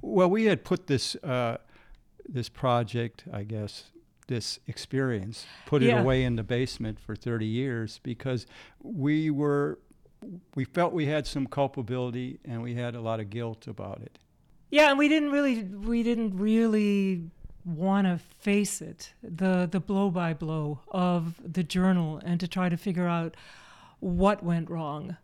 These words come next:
Speaker 2: People died, and people died all the time because it was the height of the aids crisis, but people died violently, and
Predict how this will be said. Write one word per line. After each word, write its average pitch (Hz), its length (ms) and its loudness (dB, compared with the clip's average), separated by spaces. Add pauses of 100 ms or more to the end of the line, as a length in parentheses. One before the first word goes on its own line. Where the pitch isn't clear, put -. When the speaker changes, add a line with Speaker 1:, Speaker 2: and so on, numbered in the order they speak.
(400)
Speaker 2:
People 240 260 0
died, 170 640 2 (180)
and 175 640 2 (220)
people 180 220 -4
died 180 220 0
all 190 120 2
the 190 100 2
time 208 520 0 (320)
because 185 400 2
it 185 40 0
was 175 140 2
the 180 80 2
height 196 220 4
of 185 80 2
the 180 140 2
aids 190 260 2
crisis, 190 640 0 (380)
but 196 160 4
people 240 240 4
died 208 300 6
violently, 165 800 4
and 190 380 2